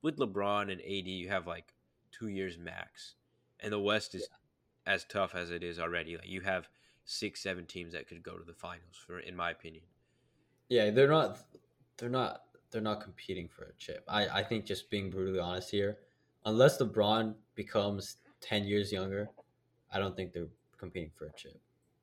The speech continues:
Speaker 1: Yeah, so I'm, I, I don't, it's not gonna happen, but from my perspective, like, the best way to build for the future is just to go ahead and trade him. 'Cause, 'cause Russ can lead a unit.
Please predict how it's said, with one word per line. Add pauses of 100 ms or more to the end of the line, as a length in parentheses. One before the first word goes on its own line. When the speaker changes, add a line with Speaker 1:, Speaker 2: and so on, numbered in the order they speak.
Speaker 1:
Yeah,
so
I'm, (280)
I,
I
don't,
it's
not
gonna
happen,
but (480)
from
my
perspective,
like, (460)
the
best
way
to
build
for
the
future
is
just
to
go
ahead
and
trade
him. (420)
'Cause, (280)
'cause
Russ
can
lead
a
unit.